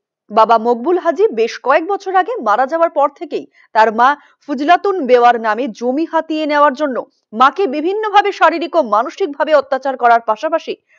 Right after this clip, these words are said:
মাকে মারধর করত বলে অভিযোগ ছেলে তথা তৃণমূল অঞ্চল সভাপতি রুস্তাম আলী। অসহায় মা ফুজলাতুন বেওয়ার কাছ থেকে জমিটি হাতিয়ে নিয়ে বাড়ি থেকে বের করে দেয় বলে অভিযোগ।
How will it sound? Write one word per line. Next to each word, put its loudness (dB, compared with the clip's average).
মাকে 0
মারধর -2
করত -6
বলে 2
অভিযোগ -2
ছেলে -2
তথা 0
তৃণমূল -4
অঞ্চল -2
সভাপতি -2
রুস্তাম 0
আলী। -4
অসহায় 2
মা 0
ফুজলাতুন -2
বেওয়ার 4
কাছ 2
থেকে -4
জমিটি -6
হাতিয়ে -4
নিয়ে -6
বাড়ি 0
থেকে -10
বের -2
করে -4
দেয় 0
বলে -4
অভিযোগ। -4